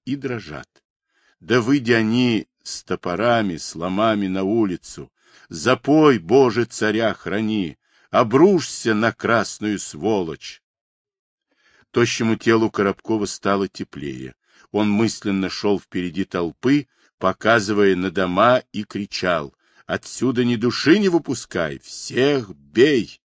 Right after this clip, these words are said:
Ему виделись площадь, попы в ризах, хоругви, монахи, толпа на коленях. Что, русскую совесть жидам под ноги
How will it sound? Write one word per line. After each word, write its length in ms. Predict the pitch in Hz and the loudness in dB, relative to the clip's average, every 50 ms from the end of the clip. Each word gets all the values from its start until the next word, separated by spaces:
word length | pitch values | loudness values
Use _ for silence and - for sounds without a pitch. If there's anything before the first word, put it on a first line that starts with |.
| _ _ _ _ _ _ _ _ _ _ _ | _ _ _ _ _ _ _ _ _ _ _
Ему 440 | - 87 92 107 117 120 117 - - _ | -6 -2 0 2 2 2 0 0 -4 _
виделись 600 | - 78 87 117 110 90 104 95 90 80 - - _ | -12 -4 -4 -4 -2 -2 -4 -4 -4 -6 -8 -18 _
площадь, 720 | _ - 80 98 131 143 127 - - - - 117 98 - _ | _ -4 2 6 6 6 6 2 -6 -6 -6 -8 -8 -8 _
попы 440 | - 92 87 - _ - 131 139 | -6 -6 -6 -4 _ 0 2 2
в 80 | 123 110 | 2 0
ризах, 380 | 113 120 117 98 92 107 98 - | -2 -4 -4 -4 -4 -6 -6 -6
хоругви, 880 | - - - 95 95 85 85 110 139 139 120 92 87 95 110 104 - - _ _ _ _ _ | -8 -8 -4 -4 -4 -2 0 0 0 0 -2 -6 -6 -4 -4 -4 -4 -8 _ _ _ _ _
монахи, 760 | 90 92 98 98 95 98 113 135 135 123 113 - - 113 98 | -2 0 0 0 2 4 4 4 4 4 0 -4 -8 -8 -8
толпа 580 | - _ 101 104 101 87 - _ 101 107 110 | -4 _ 0 0 0 -2 -4 _ -2 0 0
на 160 | 104 98 87 | 0 -4 -8
коленях. 580 | - - 85 76 80 80 73 65 65 _ _ _ _ _ _ _ _ _ _ _ | -8 -10 -8 -6 -6 -6 -6 -8 -14 _ _ _ _ _ _ _ _ _ _ _
Что, 640 | _ - - - _ - 90 95 92 87 80 73 - _ _ _ _ _ _ _ _ _ _ | _ -18 -18 -18 _ -4 -4 -2 -2 -2 -6 -6 -10 _ _ _ _ _ _ _ _ _ _
русскую 680 | 76 73 82 104 123 117 120 - _ - 98 87 78 | -10 -4 -2 -2 -2 -2 -4 -12 _ -8 -6 -6 -6
совесть 840 | - - - - 92 110 127 135 131 117 95 - - _ - - - _ _ - | -8 -12 -8 -2 2 4 4 4 2 0 -4 -6 -14 _ -20 -20 -20 _ _ -18
жидам 680 | - - - 87 101 90 76 92 101 113 120 113 92 - | -16 -12 -6 -6 -6 -4 0 0 2 2 2 2 -2 -6
под 400 | _ - 87 107 123 139 143 160 | _ -2 0 2 2 0 0 -4
ноги 480 | 185 190 175 - 196 180 127 78 - | -6 -6 -6 -6 -6 -6 -6 -6 -10